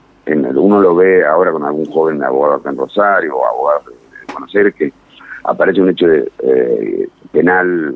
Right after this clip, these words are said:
que tenga trascendencia mediática o que potencialmente pueda tener trascendencia mediática, van y se ofrecen gratis.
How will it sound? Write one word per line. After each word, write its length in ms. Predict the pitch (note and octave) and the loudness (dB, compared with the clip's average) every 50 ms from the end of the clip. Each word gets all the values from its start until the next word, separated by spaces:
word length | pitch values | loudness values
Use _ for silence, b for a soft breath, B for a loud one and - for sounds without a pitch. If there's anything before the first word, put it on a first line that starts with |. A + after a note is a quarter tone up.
| - - | -10 -10
que 100 | - C#2 | -10 -8
tenga 220 | C2 D#2 E2+ E2+ E2 | -6 -4 -2 -2 -2
trascendencia 540 | C#2+ C#2+ C#2 D2 D2 D2+ E2 D#2+ D2 D#2+ | -4 -6 -8 -8 -6 -6 -4 -4 -4 -4
mediática 400 | D2 D2 D2+ E2 F#2+ F#2+ G2 F2 D#2+ | -4 -2 0 0 0 0 0 -2 -2
o 60 | D#2 | -2
que 80 | D2+ - | -4 -4
potencialmente 680 | - C#2+ A1+ C#2 C#2 C2 - E2 D#2+ E2+ F2 E2 E2 D#2 | -6 -6 -6 -4 -4 -2 0 0 0 2 0 0 -2 -2
pueda 160 | - - D2+ | -2 -4 -2
tener 200 | - D2+ D#2 D2 | 0 0 -2 -2
trascendencia 380 | - D#2 - C#2 D2 D#2 D2+ D#2+ D#2 | -2 -4 -4 -2 -2 0 0 0 0
mediática, 400 | D2+ D#2+ F#2+ G#2 - - - - | 2 0 0 0 -2 -4 -4 -4
van 140 | - F2 F#2 | -2 -4 -4
y 60 | F2 | -6
se 100 | - D2 | -8 -12
ofrecen 320 | C2+ - - - D2 C#2+ | -16 -16 -14 -14 -12 -8
gratis. 400 | D#2 F2 F2 E2 D#2 - _ _ | -4 -2 0 0 -2 -4 _ _